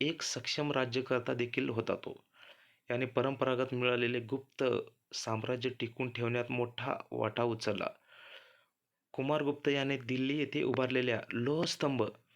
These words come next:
सतराशे वर्षानंतरही आहे तसाच आहे. कुमारगुप्त याने दिल्ली येथे उभारलेल्या लोकसं-, लोहस्तंभ सतराशे वर्षानंतर शाबूत आहेत व त्यानंतर कुमारगुप्ताचा लेखसुद्धा.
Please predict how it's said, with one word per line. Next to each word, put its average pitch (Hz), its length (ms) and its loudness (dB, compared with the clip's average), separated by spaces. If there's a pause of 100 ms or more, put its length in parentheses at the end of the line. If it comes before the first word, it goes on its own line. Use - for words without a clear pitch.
(320)
सतराशे - 560 -2
वर्षानंतरही 123 960 0 (220)
आहे - 200 -4 (100)
तसाच 107 260 -4
आहे. 101 260 -10 (1400)
कुमारगुप्त 131 540 0
याने 131 260 2
दिल्ली 127 320 -2
येथे 123 260 0
उभारलेल्या 120 640 2 (300)
लोकसं-, 127 840 -2
लोहस्तंभ 135 520 2 (520)
सतराशे 131 440 0
वर्षानंतर 123 420 0
शाबूत 117 360 0
आहेत 117 200 -2
व 131 180 2
त्यानंतर 131 520 0
कुमारगुप्ताचा 123 840 -2 (1700)
लेखसुद्धा. 110 760 0